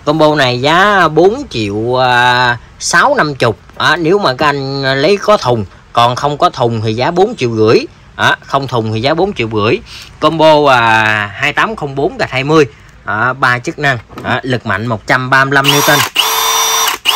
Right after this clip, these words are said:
Hàng nhập Mỹ có chứng nhận, à, C U L O S, mã là Cadno hai tám không bốn gạch hai mươi.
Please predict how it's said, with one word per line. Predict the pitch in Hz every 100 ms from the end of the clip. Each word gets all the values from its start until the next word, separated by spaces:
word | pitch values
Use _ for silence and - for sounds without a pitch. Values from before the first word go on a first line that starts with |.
| - - - - - - - - - - - _ _ _
Hàng | 135 135
nhập | 107
Mỹ | 117 107 139
có | 175
chứng | 185 226
nhận, | 180 98 110
à, | 123 175
C | - 139 123
U | 127 123
L | 107
O | 98 104 135 160
S, |
mã | 110 110
là | 127
Cadno | - 160 160 131
hai | 113 113
tám | 120 135
không | 131 113
bốn | - -
gạch | -
hai | - 123
mươi. | 135